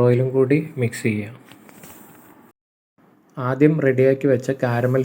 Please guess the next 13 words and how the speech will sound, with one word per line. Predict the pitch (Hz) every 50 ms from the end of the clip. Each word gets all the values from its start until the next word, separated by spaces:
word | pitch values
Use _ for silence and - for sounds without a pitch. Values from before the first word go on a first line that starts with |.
| 127
സോസും | - 123 117 113 - 120 113 110
കൂടി | 110 107 110 113 -
ചേർത്ത് | 120 113 107 - - - 127 110 104 - - _ _ _ _ _ _ _ _ _ _ _ _ - 123
ഇളക്കിയെടുക്കാം. | 117 117 113 - - 113 101 101 101 - 101 104 123 - - _ _ _ _ _ _ _ _ _ - _ - _ _ _ _ _ _ _ _ _ _ _ _ _ _ _ _ _ _ -
ഇനി | 143 139 147 170 175 151
ഇതിലേക്ക് | 135 127 120 120 117 117 117 - 127 139 170 196 - - - _ _ _ _ _ _ - _ -
ആദ്യം | 147 127 135 135 127 151 147 139 127
റെഡിയാക്കി | 120 117 131 127 123 117 - 120 117
വെച്ച | 117 117 - 143 151 147 139
മൈദയുടെ | 123 117 120 117 123 127 127 127 131 123
മിക്സ് | 113 107 - - - - 113 117 131 156 147 - - _ _ _ _ _ _ _ _ _ _ -
കുറേശ്ശെയായിട്ട് | - 123 120 127 123 117 117 - 135 123 117 113 113 - 127 117 117
ചേർത്ത് | 113 110 107 110 - - 131